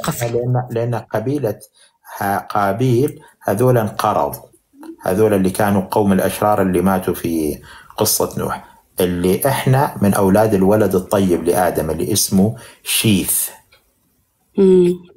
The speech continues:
Speaker 1: شيث، احكي لنا قصة شيث.
Speaker 2: أحكي.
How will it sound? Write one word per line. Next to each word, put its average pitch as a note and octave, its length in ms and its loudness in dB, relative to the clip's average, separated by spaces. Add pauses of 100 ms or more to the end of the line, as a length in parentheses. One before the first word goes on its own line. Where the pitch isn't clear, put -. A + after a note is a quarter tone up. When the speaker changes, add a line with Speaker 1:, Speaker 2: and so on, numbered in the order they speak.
(2750)
Speaker 1:
شيث، - 460 -6 (200)
احكي - 240 0
لنا B3+ 140 6
قصة - 320 -2
شيث. F3+ 300 0 (1700)
Speaker 2:
أحكي. - 320 -20